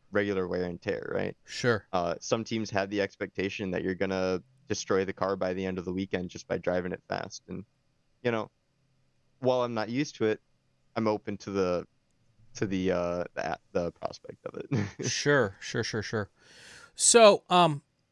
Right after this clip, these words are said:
Speaker 2: you're young, you know, you've done a lot in your short time.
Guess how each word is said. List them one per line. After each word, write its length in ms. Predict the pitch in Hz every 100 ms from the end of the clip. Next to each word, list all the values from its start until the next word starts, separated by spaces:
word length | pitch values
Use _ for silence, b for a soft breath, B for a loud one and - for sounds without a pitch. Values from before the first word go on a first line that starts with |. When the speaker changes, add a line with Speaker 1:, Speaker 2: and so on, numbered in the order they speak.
| _ _ _ -
Speaker 2:
you're 140 | 196
young, 420 | 214 135 107 165 208 - - _ _ _ _
you 120 | 139
know, 280 | 120 107 123 147
you've 200 | 127 127
done 180 | 143
a 40 | 131
lot 520 | 110 107 101 110 - -
in 200 | 127 123
your 220 | 120 120
short 380 | - 123 117 -
time. 420 | - 98 92 143